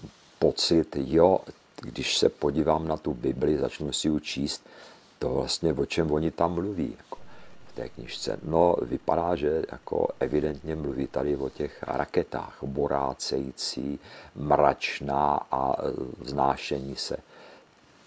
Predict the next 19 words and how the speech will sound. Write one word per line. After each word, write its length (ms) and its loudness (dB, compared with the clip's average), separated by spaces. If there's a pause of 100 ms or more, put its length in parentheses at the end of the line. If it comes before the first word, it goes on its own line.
(920)
A 100 4
nejenom 320 12
v 120 2
Bibli, 460 6
ale 200 4
v 220 -12
jiné, 420 0
v 100 -10
jiných, 280 -4 (640)
v 40 -8
jiných 340 -2
mytologických 840 4
textech. 560 -2 (1500)
Takže 400 0 (120)
to 100 -6
vypadalo 520 -2
docela 600 2 (220)
bouřlivě, 800 2
zvláštně. 760 -2